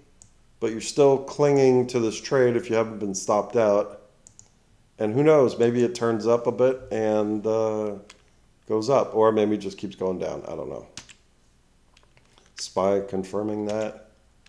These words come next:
Oh, these are sentiment, but monthly sentiment doesn't, doesn't help us. The tan, solar. Now look here. Box breakdown on big volume.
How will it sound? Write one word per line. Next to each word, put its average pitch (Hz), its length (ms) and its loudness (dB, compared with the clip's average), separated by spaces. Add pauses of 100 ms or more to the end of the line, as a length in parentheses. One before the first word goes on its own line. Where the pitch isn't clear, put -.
(520)
Oh, 98 140 -2
these 101 140 -4
are 98 80 -6
sentiment, 98 520 -4
but 90 160 -6
monthly 110 300 -4
sentiment 92 520 -6
doesn't, 87 480 -10
doesn't 80 300 -14
help 82 240 -14
us. - 300 -16 (760)
The 101 80 -14
tan, 123 880 0
solar. 117 640 0 (540)
Now 107 100 0
look 131 200 2
here. 147 480 0 (1120)
Box 135 240 0
breakdown 135 580 2
on 117 160 4
big 123 160 0
volume. 110 640 2